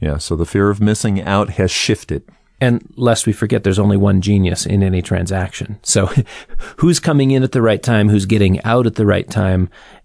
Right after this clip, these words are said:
Speaker 2: it really, that can only be answered one way. There's a huge, if you're looking at the difference between the U S housing market and the Chinese housing market,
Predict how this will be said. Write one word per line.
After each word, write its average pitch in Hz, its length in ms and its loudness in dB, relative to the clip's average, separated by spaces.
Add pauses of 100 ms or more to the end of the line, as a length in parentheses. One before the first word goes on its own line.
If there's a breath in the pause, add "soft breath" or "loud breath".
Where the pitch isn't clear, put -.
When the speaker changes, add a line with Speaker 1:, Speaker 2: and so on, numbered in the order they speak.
(140)
Speaker 2:
it - 80 0
really, 123 260 4
that 107 180 2
can 104 100 2
only 98 160 2
be 92 160 0
answered 95 360 0
one 85 220 -4
way. 98 340 -4
There's 101 160 -4
a 101 40 2
huge, 107 680 2 (320 loud breath)
if - 80 -14
you're 117 120 4
looking 123 220 2
at - 60 -2
the 107 80 -2
difference 104 300 0
between 101 380 0
the 90 80 2
U 104 200 4
S 135 160 0
housing 101 360 2
market 95 340 0
and 87 80 -2
the 85 60 -4
Chinese 113 460 0
housing 95 320 -2
market, 92 400 -6